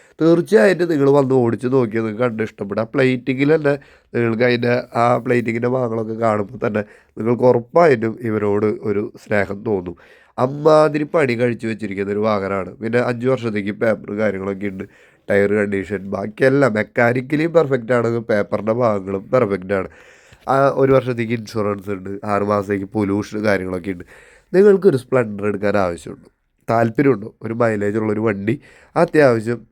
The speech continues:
ഏ, എന്താ പറയുക, റീസെയിൽ വാല്യൂ കാര്യങ്ങൾ കേരളത്തിലുള്ള ഒരു വാഹനം എന്ന നിലയിൽ Splendor-ിനോട് താല്പര്യം തോന്നുന്നുണ്ടെങ്കിൽ തീർച്ചയായിട്ടും ഒരു കെ ലൈറ്റ് രജിസ്ട്രേഷൻ, തൃശ്ശൂർ രജിസ്ട്രേഷൻ വണ്ടി താല്പര്യമുള്ളവർക്ക് ദേ ഇവൻ നല്ലൊരു ചോയ്സാണ്.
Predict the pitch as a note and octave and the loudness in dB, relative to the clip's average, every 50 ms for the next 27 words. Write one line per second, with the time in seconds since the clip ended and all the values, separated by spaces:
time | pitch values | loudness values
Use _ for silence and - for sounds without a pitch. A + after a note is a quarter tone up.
0 | _ _ _ - A2+ A2 G#2+ G#2+ G#2 G#2+ G#2 A2 G#2 G#2+ G#2 G#2 G#2 G#2 A2 A2 | _ _ _ -4 -2 0 0 0 0 2 2 4 4 4 4 4 4 4 2 2
1 | A2 G#2 - A#2+ A2 A2 A2 A2+ A2 A2 A2 A2+ A2+ A#2 B2 B2+ A#2+ B2 A#2+ A2+ | 0 2 2 2 2 4 4 4 4 4 4 2 2 2 0 0 2 0 0 0
2 | A2 A2 G#2+ A2 G#2+ G#2+ A2+ G#2+ G#2 G#2 G#2 G2 G#2 G2+ F#2+ F#2+ G2 G#2 A2+ C#3 | 0 -2 -4 -4 -2 0 0 0 0 0 -2 -4 -2 -2 0 0 2 4 4 6
3 | D3 C#3 C3+ B2+ A#2+ A2 G#2+ F#2+ G#2 G2+ G#2 G2+ G#2+ - A2 A2+ A#2 C3 C3 B2+ | 6 8 6 6 4 2 0 0 -2 -4 -4 -6 -6 -6 -6 -2 -2 0 0 0
4 | A#2 G2+ G2 G2 G2 F#2+ - _ _ _ _ _ _ _ - F3 F3 F3 E3+ D#3+ | 0 -2 -2 -4 -6 -8 -10 _ _ _ _ _ _ _ 2 4 4 4 6 4
5 | E3+ D#3+ D#3 D#3 D3 C3+ B2 A#2 A#2 A#2 - A#2 A2+ A2 G#2 G2+ A2 G#2+ G#2+ G#2 | 2 2 4 4 4 6 6 4 2 2 2 2 2 2 2 0 -2 -2 -2 -2
6 | A2+ G#2+ G#2 G2+ G2+ A2 A2+ A2+ G2 G#2 F2+ F#2+ F#2+ - - F3 F#3 F3+ F3 F3+ | -4 -4 -4 -6 -6 -8 -8 -6 -4 -4 -4 -4 -4 0 4 6 6 6 6 2
7 | D#3 - F#3 F3+ E3 C#3 A#2+ A2 G2+ G#2+ - - A#2 B2+ C3+ C#3 D3 D3+ - _ | 0 0 2 2 4 4 2 0 -2 -4 -8 -8 -4 -4 -4 -4 -4 -6 -10 _
8 | _ _ _ - - B2+ C3 C3 C3 C3 C3 C3+ C3+ C3+ B2+ B2 D3+ D#3 E3 D#3+ | _ _ _ 0 2 4 6 6 6 4 4 4 4 2 2 -2 -2 -2 0 -2
9 | C3+ - A#2 G#2 G2 G#2+ G2 G#2+ G#2+ A2 G2+ - A#2 A2+ B2 C3 C3 B2+ B2 G#2+ | -2 -2 -6 -8 -8 -8 -10 -10 -10 -10 -10 -8 -6 -4 -2 0 2 2 2 2
10 | - A2 A2 G#2+ A2+ A#2 A#2 A#2+ A2+ G#2+ G#2+ A#2+ D3 - - - - - - - | 0 -2 -2 -2 -2 -2 -2 -2 -2 -4 -4 -6 -6 -8 -12 -20 -20 -20 -20 -20
11 | _ _ - A#2 A2+ A#2+ B2+ C3+ C3+ - F3 G3 F#3+ D#3+ C3 A2+ G#2+ G2+ G2+ F#2+ | _ _ -4 -2 0 0 0 0 0 2 4 4 4 4 4 2 0 -2 -4 -4
12 | G2 G#2 A2+ B2 - _ _ - G#2 G#2 G2+ G#2 - _ _ - G#2+ G#2+ A2 A2+ | -6 -6 -6 -6 -10 _ _ -6 -4 -4 -4 -4 -6 _ _ -4 -2 -2 -2 0
13 | A#2 A2+ G#2 G2+ G#2 A2 A2+ B2 B2 C#3 C3 A2+ G2+ F#2 G#2+ G2+ F2 | 0 -2 0 0 0 0 0 2 2 4 4 4 4 2 0 -2 -2